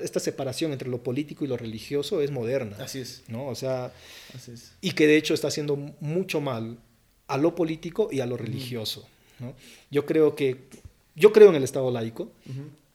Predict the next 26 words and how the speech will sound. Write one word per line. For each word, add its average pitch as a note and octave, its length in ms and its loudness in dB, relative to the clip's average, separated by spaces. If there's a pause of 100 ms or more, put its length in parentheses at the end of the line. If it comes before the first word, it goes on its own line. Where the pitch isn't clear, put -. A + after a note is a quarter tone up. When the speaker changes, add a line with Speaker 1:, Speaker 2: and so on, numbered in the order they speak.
(340)
Speaker 1:
pero E3 180 4
también, D3 260 2
por D3 140 0
otro C#3+ 180 0
lado, C3+ 460 2 (240)
soy D3 220 0
un D3+ 80 -2
poco D3+ 260 -2
crítico D#3 540 -4
de C#3 160 -2
esa C#3+ 160 -2
separación B2+ 560 -6
que D3+ 100 -4
ha C#3 40 0
habido C3+ 360 -2
de C#3 180 -6
la A#2+ 120 -4
vida C#3 200 -2
religiosa D3 760 -4
y C#3 80 -6
de B2+ 80 -2
la A#2 80 -4
vida C3 260 -4
política B2+ 400 -6
y A#2+ 40 -6
social, G#2+ 440 -10